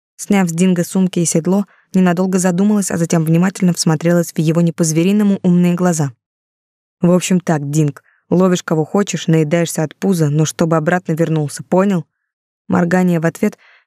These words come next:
но мне всё-таки кажется, что он всё понял и принял к сведению. Ну да ладно, если что-то у меня ещё двое в запасе,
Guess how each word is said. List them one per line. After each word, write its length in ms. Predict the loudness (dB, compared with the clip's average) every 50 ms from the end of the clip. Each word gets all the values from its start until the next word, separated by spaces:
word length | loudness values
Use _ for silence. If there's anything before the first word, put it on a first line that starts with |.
| _ _
но 80 | 0 0
мне 160 | 2 2 0
всё-таки 320 | 0 -2 -6 -6 -8 -12 -6
кажется, 420 | -2 -2 -2 -2 -4 -6 -6 -6
что 260 | -6 -6 -8 _ -2 0
он 320 | 0 0 0 -2 -4 -8 -10
всё 260 | -8 -6 -2 -2 -2
понял 360 | -2 -2 -2 0 2 0 0 -2 -2
и 180 | 0 0 0
принял 320 | 0 0 0 2 2 0 -2
к 80 | -2
сведению. 500 | -4 -2 0 0 0 0 0 -2 -2 -2 -6 _ _ _
Ну 160 | -2 0 2
да 100 | 2 2
ладно, 300 | 2 2 0 0 -2 -6 -6 _ _ _ -20 _ _
если 320 | 0 0 0 0 -2 -2
что-то 300 | -2 -2 -6 -4 0 0
у 40 | 2
меня 200 | 2 4 2 2
ещё 200 | 0 0 0 -2
двое 300 | -2 0 -2 -2 -2 -2
в 40 | -2
запасе, 500 | -4 -4 -2 -2 -4 -4 -4 -6 -8